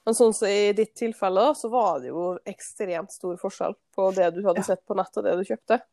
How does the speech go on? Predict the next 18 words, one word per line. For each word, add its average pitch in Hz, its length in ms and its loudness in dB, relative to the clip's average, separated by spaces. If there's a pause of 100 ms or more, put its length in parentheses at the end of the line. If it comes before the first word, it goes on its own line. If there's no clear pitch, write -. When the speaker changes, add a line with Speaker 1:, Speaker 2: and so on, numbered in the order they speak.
(140)
Speaker 2:
Mm. 233 180 0 (420)
Speaker 1:
Så, 214 180 2 (260)
um, 180 300 -4 (880)
eh, 185 520 -2 (100)
derfor 233 340 0
så 240 80 -6
er 226 200 4
jeg 220 220 0
litt 214 260 -6
mer 190 400 0
glad 190 460 0
i 180 60 -2
å 190 40 -14
handle 202 280 -4
garn 180 220 0
jeg 180 100 -2
kan 190 340 -4
se - 200 -6